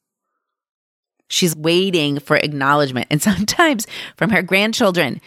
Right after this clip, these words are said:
she is waiting for acknowledgement. They might not acknowledge you. I hate to tell you, Mom. So you need to be doing that for you. You are not doing it for words of affirmation or praise from them.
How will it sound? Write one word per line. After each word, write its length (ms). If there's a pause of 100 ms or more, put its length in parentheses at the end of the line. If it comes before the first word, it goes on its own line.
(180)
she 200
is 120
waiting 560
for 160
acknowledgement. 580
They 140
might 220
not 160
acknowledge 480
you. 80
I 60
hate 180
to 80
tell 200
you, 100
Mom. 340 (680)
So 300
you 160
need 180
to 80
be 120
doing 300
that 300 (220)
for 160
you. 480 (140)
You 160
are 80
not 300
doing 300
it 240 (680)
for 140
words 300
of 100
affirmation 600
or 60
praise 400
from 180
them. 240